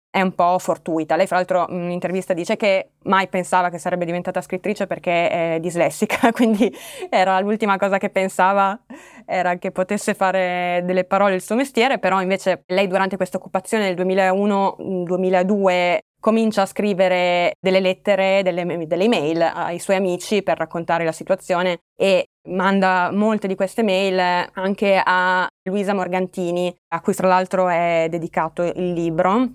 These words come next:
che è un'attivista, una politica italiana molto nota, è tra le fondatrici delle Donne in Nero italiane, dell'Associazione per la Pace e della Rete Internazionale di Donne contro la Guerra,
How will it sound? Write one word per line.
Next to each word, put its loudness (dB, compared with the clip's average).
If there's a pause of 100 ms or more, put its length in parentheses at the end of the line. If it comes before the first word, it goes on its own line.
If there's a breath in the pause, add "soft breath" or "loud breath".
che -4
è -2
un'attivista, -4
una -2
politica -4
italiana 0
molto -2
nota, 0
è -2
tra -4
le -2
fondatrici -4 (380 soft breath)
delle 2
Donne 0
in 0
Nero 2
italiane, 2
dell'Associazione -4
per -2
la -4
Pace -2
e -4
della 0
Rete -2
Internazionale -4
di -8
Donne -2
contro -4
la 2
Guerra, 0